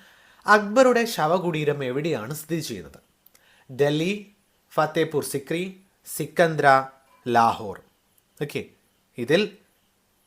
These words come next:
അക്ബർ ചക്രവർത്തിയുടെ ശവകുടീരം സ്ഥിതി ചെയ്യുന്നത് സിക്കന്ദ്രയിലാണ്. റെഡി? ഓപ്ഷൻ സി. Then, ഏറ്റവും മഹാനായ മുഗൾ ചക്രവർത്തി ആരായിരുന്നു? ഏറ്റവും മഹാനായ മുഗൾ ചക്രവർത്തി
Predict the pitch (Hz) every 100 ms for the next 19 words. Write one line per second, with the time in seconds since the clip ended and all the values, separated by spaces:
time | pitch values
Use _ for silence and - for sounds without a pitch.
0 | _ _ - 127 120 123 175 180 - -
1 | 143 131 147 131 113 117 117 143 - 139
2 | 123 156 143 120 123 139 - 120 123 120
3 | 107 87 139 190 208 - _ - - 147
4 | - 165 151 143 101 - - _ _ 160
5 | 127 95 _ 123 - 101 - _ _ _
6 | - 175 107 _ _ _ _ _ _ _
7 | _ 220 247 262 247 196 165 180 202 220
8 | 190 156 151 131 127 127 151 151 123 -
9 | 120 107 - 104 87 92 87 82 - -
10 | _ _ - 117 117 147 139 107 101 123
11 | 123 113 135 110 117 117 107 - 90 85
12 | -